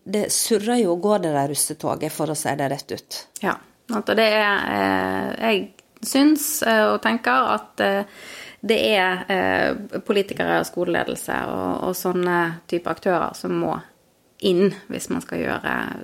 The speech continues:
Speaker 2: endringer i den kulturen, at det er,
Speaker 1: Mm.
Speaker 2: det er rett og slett for vanskelig for, eh,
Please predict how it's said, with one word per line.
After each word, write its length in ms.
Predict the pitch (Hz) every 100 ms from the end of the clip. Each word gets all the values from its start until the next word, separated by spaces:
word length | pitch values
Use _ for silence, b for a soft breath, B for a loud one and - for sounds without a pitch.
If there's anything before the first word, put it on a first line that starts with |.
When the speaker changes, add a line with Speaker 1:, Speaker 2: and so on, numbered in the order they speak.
| - -
Speaker 2:
endringer 520 | 175 175 180 170 170
i 20 |
den 140 | 180
kulturen, 440 | 170 - - 180 -
at 80 | -
det 100 | -
er, 120 | - -
Speaker 1:
Mm. 40 |
Speaker 2:
det 80 | 190
er 100 | 185
rett 100 | 185
og 60 | -
slett 120 | 170
for 120 | -
vanskelig 380 | 160 160 - - - B B B B B B
for, 360 | - 180 165 175
eh, 280 | - -